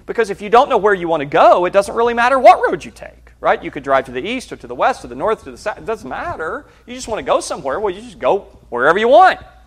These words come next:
But God has an end in view. He has a purpose in mind.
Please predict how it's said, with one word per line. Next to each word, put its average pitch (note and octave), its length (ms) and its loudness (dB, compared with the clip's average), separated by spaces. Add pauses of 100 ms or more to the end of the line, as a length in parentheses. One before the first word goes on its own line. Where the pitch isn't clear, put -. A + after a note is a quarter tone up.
(840)
But G#3+ 100 -2
God D#4 320 8
has E4 400 0
an A3 100 0
end A3+ 300 -4
in F3 140 -4
view. C4+ 220 -6
He F#3+ 100 -6
has C4+ 200 -2
a C#4 60 -12
purpose - 680 -10 (260)
in G#3+ 220 -4
mind. A3+ 460 -2